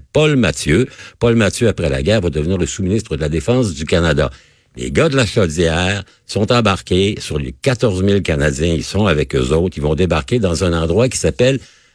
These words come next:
Bernières-sur-Mer. Et d'ailleurs, dans la région de Québec, il y avait, avant les fusions municipales,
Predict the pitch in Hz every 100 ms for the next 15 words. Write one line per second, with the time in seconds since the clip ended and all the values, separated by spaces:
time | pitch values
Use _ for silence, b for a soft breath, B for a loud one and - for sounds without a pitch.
0 | _ 78 120 127 113 117 117 127 123 117
1 | - 98 85 71 85 92 98 87 80 80
2 | 95 143 127 90 80 107 113 165 - 82
3 | 73 - - B B B 87 92 90 120
4 | 107 95 120 104 110 92 117 98 76 -
5 | 73 98